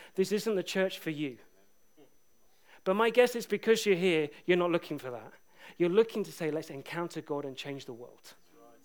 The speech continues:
When we come together to pray, God listens, God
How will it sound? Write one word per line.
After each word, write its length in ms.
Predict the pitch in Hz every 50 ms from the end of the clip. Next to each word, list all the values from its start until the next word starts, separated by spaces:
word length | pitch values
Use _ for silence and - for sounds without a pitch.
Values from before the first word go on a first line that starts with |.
| - - - - - - - - _ - _ - _ _ - - - - - -
When 220 | 170 185 208 220 220
we 180 | 208 202 196
come 380 | 196 - - - 175 165 170 160
together 560 | - - 151 139 - - 147 147 147 143 143
to 180 | - - 135 120
pray, 540 | - - - - 131 123 - - - - - - - - - - _ - - - - - _ - - - - - - - - - - - - - _ _ - - - - - - - -
God 300 | - 151 151 151 151 147 - - - - _ - - -
listens, 680 | 127 139 131 - - - 156 151 185 180 - - - - - - - - - - - - - - - - - - - - - - _ - - - - - - - - - - _ - -
God 280 | 143 143 139 139 -